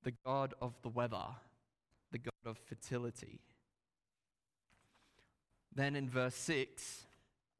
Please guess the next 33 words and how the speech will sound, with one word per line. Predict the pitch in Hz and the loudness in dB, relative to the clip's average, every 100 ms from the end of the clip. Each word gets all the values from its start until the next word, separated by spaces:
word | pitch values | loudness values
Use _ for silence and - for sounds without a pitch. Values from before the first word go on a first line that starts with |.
| _ _ _ _ _ - | _ _ _ _ _ -2
we | 135 | 0
have | 131 127 123 117 - - - - | 4 4 4 0 -8 -20 -20 0
two | 170 | 2
references, | 143 139 - 143 - 131 - | 4 2 2 -2 -2 -2 0
one | 135 143 143 - | 2 2 2 0
to | |
Lebanon | 127 127 127 123 120 | 4 4 4 2 2
and | 113 120 | 2 2
the | 113 | 4
other | 123 | 4
one | 123 120 117 - - - - | 0 -2 -4 -12 -20 -16 -10
to | |
Sirion, | - 139 120 123 120 120 120 | -2 2 4 4 2 0 0
or | 120 120 113 - | 2 2 0 -2
if | 113 | -2
you | 127 | -2
look | 120 | -2
at | 117 | -2
your | 120 | -4
footnotes, | - 127 123 117 - 131 | -4 -2 0 0 -4 -2
Mount | 123 113 - - | 0 0 -4 -2
Hermon. | 123 131 127 107 135 - - _ _ - - - 139 | 2 2 0 -2 -4 -10 -20 _ _ -20 -20 -6 0
And | 135 | 2
those | 139 175 196 - | 4 4 2 0
are | 180 165 156 151 - - | 4 6 4 0 -10 -12
still | - - 185 208 | -8 0 4 4
to | 196 226 | 2 0
the | 185 | 2
north | 156 151 165 | 4 4 2
of | 165 135 | 0 2
Israel, | 123 117 113 113 156 233 - - - - _ _ - | 2 4 4 4 2 -4 -12 -20 -20 -20 _ _ 0
mountain | 123 147 175 - 180 135 | 4 6 4 2 2 4
ranges | 127 127 127 131 131 | 4 4 2 0 0